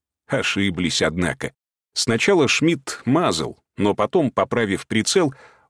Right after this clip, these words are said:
очень удачно прошёл по пригнувшимся фигурам. Увидев, как тяжёлая пятидесятиграммовая пуля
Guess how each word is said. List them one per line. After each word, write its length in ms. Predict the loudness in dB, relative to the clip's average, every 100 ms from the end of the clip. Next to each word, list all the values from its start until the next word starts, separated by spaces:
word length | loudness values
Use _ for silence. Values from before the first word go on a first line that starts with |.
| -2
очень 340 | -2 0 0
удачно 540 | 0 0 0 0 -4 -4
прошёл 440 | -4 0 2 2
по 120 | 0
пригнувшимся 720 | 0 0 2 0 0 -2 0 -2
фигурам. 520 | -2 0 0 -2 -8 _ _ _ _ -4
Увидев, 500 | 0 0 0 -2 -2
как 260 | -4 -2
тяжёлая 560 | -2 0 2 2 2 0
пятидесятиграммовая 1200 | -2 -2 2 2 0 -2 -2 0 2 2 2 2
пуля 380 | 2 2 4 2